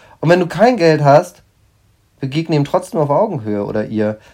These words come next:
Äh, sprich mit der Person und nimm dir vielleicht doch Zeit, zuzuhören.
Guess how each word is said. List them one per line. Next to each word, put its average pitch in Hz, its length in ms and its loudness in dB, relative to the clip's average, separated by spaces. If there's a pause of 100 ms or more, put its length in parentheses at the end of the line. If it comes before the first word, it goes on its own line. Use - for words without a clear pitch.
(140)
Äh, 123 420 2
sprich 190 340 -6
mit 240 160 -4
der 120 120 0
Person 110 640 -4
und 123 380 -8 (360)
nimm 143 180 0
dir 220 80 -2
vielleicht 156 320 0
doch 143 100 -8
Zeit, 208 300 -2
zuzuhören. 110 680 -6